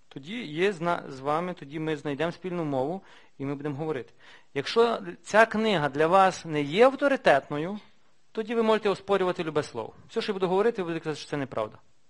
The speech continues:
Тоді ми ніколи не, не знайдемо з вами точку дотику, ну, на якій ми можемо, е, спілкуватися. Бо ви завжди будете заперечувати, що це не правильно. Так? Якщо хтось вірить, що його батько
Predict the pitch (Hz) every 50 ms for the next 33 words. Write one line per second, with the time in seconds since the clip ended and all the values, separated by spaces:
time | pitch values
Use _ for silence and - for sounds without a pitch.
0 | - - - - - - 165 170 196 202 196 196 185 - 202 208 202 190 180 165
1 | 151 160 165 160 156 147 135 156 147 143 175 190 196 175 139 139 156 151 156 165
2 | 175 170 - - - - - - - - 170 160 156 - - - 202 208 220 -
3 | - - 131 127 165 151 147 - 165 151 - 226 262 302 285 - - - - -
4 | 202 202 175 156 156 151 147 - 196 196 190 175 160 160 180 185 160 180 180 170
5 | 160 - - - - - - - - - - - - - - - - - - -
6 | - - - 175 160 - 185 180 160 127 123 - - - - - - 147 151 160
7 | 175 170 160 196 175 175 160 - - 170 165 - 165 160 151 - - 127 123 -
8 | 123 113 - - - - 151 143 135 123 - - - 123 113 107 - - - -
9 | - _ _ _ _ _ _ - - - - - - - - - - - _ -
10 | - - - - - - - - - - - - 135 - - 254 - 285 247 208
11 | 202 180 147 131 127 127 - 165 160 147 156 196 214 208 196 180 160 - - -
12 | - 135 139 175 165 151 143 - - - 123 120 120